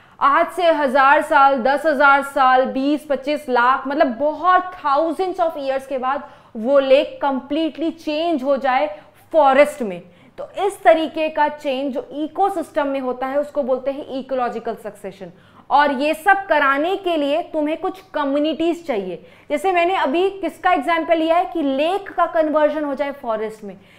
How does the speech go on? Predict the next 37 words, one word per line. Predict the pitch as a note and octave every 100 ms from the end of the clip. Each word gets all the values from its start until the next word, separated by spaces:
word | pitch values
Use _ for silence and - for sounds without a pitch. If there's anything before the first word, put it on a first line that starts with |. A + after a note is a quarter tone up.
| _
Similarly | - D#4 D4+ D#4+ F4+ F#4
एक | F#4 -
पूरा | E4 E4+
का | F4+
पूरा | F#4 F#4 F4+
रेगिस्तान, | B3+ C#4+ B3+ F4 - D#4 B3 G#3+
desert | C4 C#4 G#3+ D4+ E4 F4 - - - _ _ -
convert | D#4+ D4+ D#4 D#4+
हो | D4+ D4
सकता | D4 - D4
है | C4+ C#4
forest | C#4 A3+ A3 A3
में। | G#3
ऐसा | - B3+ D#4+
नहीं | E4 G4
कि | G4 C4+
एक | C#4+ A#3
दो |
दिन | D4+ D#4
में | D4
हो | C4+
जाएगा | C4 B3+
बच्चों, | C4 D4
उसके | D#4+ D#4+
लिए | E4 B3
multiple | A#3 D4 - D4 F4+ D#4+ -
thousands | D#4+ D#4+ D#4 E4+
of | D#4+ D4+
years | B3+ B3+
लगते | A#3+ - G3+
हैं, | F#3 _ _ _ _ -
ठीक | D4
है। | G4 F#4+ - -
तो | F#4+
ऐसे | - D#4 D#4+ G4+ G4+
सूखी | - F4 E4+ E4+ G#4+ G#4
जगहों | F4+ D#4 D#4+